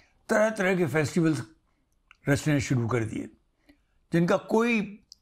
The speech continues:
कोई ताल्लुक नहीं है फेस्टिवल से, जो फिल्मों को समझते भी नहीं हैं। ऐसे लोग जो बिल्कुल सिनेमा ही नहीं समझते, उन्होंने भी फिल्म फेस्टिवल्स आयोजित करने शुरू कर दिए, क्योंकि उसमें पैसा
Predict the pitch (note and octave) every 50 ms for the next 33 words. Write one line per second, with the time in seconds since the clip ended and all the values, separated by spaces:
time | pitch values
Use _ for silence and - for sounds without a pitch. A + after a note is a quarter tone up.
0 | _ - _ _ _ _ _ _ _ _ F3+ G3+ G3 - - F#3+ F#3 G#3+ A#3 A#3+
1 | G3+ A3 A#3 A3 G#3+ G3+ G3 F3+ C#3 D3 C3+ A2 - - B2+ G#2+ G2+ - - A2
2 | - C3 C#3+ B2 - E3+ F#3+ F3+ F#3 F#3+ G3 G3+ F3 E3+ F#3 G3 G3 F#3 - B3+
3 | A#3+ A#3+ A#3+ G#3+ E3+ C#3+ - - G#2+ - _ _ _ _ - - _ _ _ _
4 | _ - F3+ G3 F#3+ F3+ G#3+ G#3 F#3+ E3+ F3 F#3+ G3+ G3 E3 D3 F3 F3 D#3+ F3
5 | F#3 F3 A3 G3+ G3 F#3 E3+ E3+ - - - - _ _ - - - G3 G3 F#3+
6 | F#3+ G#3 G#3+ A3+ A3+ A3+ A3 G3 F3+ D#3 C#3 D3 C#3+ C#3 C3 - - C3 G#2 -
7 | B2+ C3 C3 C3+ C#3 C#3+ C#3 C3 A#2+ F#2+ - A#2 A#2 G#2+ - A#2 A#2 G#2 - -
8 | D3+ C3 A#2 A2+ - - - - - _ - - - - - _ _ _ _ _
9 | _ _ _ _ _ _ _ _ _ _ _ - A2+ B2+ C3 C3 B2+ C3 A#2+ -
10 | - A#2+ G#2+ G#2+ A2 G2 - - A2+ A2 G#2 - B2 A2 F2+ - - - - _
11 | _ _ _ _ _ _ _ _ - - B2+ A#2 G#2 C3+ B2 G2+ - - A#2 G#2+
12 | G#2 E2+ - _ _ _ - - _ _ _ - A2+ G#2+ - - A#2 - - -
13 | - _